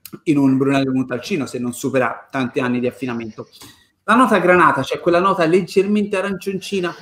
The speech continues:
che c'è sul bordo, più si avvicina al cuore e più il vino mostra una sorta di evoluzione, ma non è sempre legato all'evoluzione temporale del vino.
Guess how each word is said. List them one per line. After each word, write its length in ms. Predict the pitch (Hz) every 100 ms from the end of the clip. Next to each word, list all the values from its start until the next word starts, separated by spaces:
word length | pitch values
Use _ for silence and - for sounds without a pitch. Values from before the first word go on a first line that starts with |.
| - _
che 120 | - 170
c'è 140 | 214
sul 280 | 208 190 165
bordo, 440 | 160 147 143 175
più 140 | - 285
si 140 | 208
avvicina 500 | 226 196 202 226 185
al 140 | 220 214
cuore 640 | 214 175 170 226 247 214 _ _ _
e 200 | - -
più 160 | - 240
il 220 | 254 208
vino 360 | 175 233 240 202
mostra 680 | 175 180 214 208 - 185 165
una 180 | 160
sorta 300 | 160 196 165
di 80 | 156
evoluzione, 560 | 147 151 151 - 233 143
ma 140 | 143
non 180 | 190 220
è 80 | 254
sempre 640 | - - 214 233 214 190
legato 580 | 170 156 180 190 165 151
all'evoluzione 1000 | - 156 170 156 151 143 - 165 151 135 _ _ _ _ _
temporale 920 | 165 156 - 151 147 151 147 123 117
del 220 | 117 110 -
vino. 220 | -